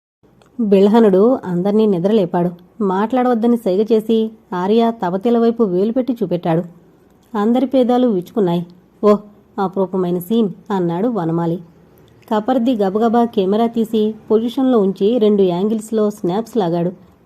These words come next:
కెమెరాని కవర్లో ఉంచి దాచాడు. "వాళ్ళకి చెప్పకండి, మనం తిరిగి వెళ్ళాక ఈ ఫొటోస్ ఇచ్చి సర్ప్రైజ్ చేద్దాం," అన్నాడు బిల్హనుడు.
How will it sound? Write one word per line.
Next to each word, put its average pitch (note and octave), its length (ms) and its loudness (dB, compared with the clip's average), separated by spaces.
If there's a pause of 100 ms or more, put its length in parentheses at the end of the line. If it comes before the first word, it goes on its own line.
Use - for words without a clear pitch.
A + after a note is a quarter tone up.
(240)
కెమెరాని C4+ 440 2
కవర్లో A3 460 0
ఉంచి B3+ 260 0
దాచాడు. E3+ 440 -2 (600)
"వాళ్ళకి F3+ 340 -2
చెప్పకండి, F3 400 -2 (240)
మనం C4 240 2
తిరిగి C4 280 0
వెళ్ళాక A3 360 4
ఈ A#3 260 0
ఫొటోస్ G#3 340 -4
ఇచ్చి A3 240 -2
సర్ప్రైజ్ G#3 520 -4
చేద్దాం," F3 340 -2 (140)
అన్నాడు F3 380 -2
బిల్హనుడు. F3 500 -2